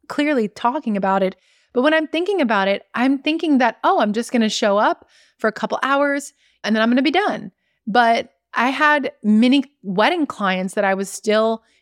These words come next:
managing and fashion clients where I was still editing their photos and getting that out and building that brand,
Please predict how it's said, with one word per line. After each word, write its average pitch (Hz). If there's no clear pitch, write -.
managing 220
and 196
fashion 254
clients 185
where 202
I 196
was 196
still 226
editing 220
their 240
photos 226
and 196
getting 240
that 269
out 196
and 196
building 226
that 277
brand, 185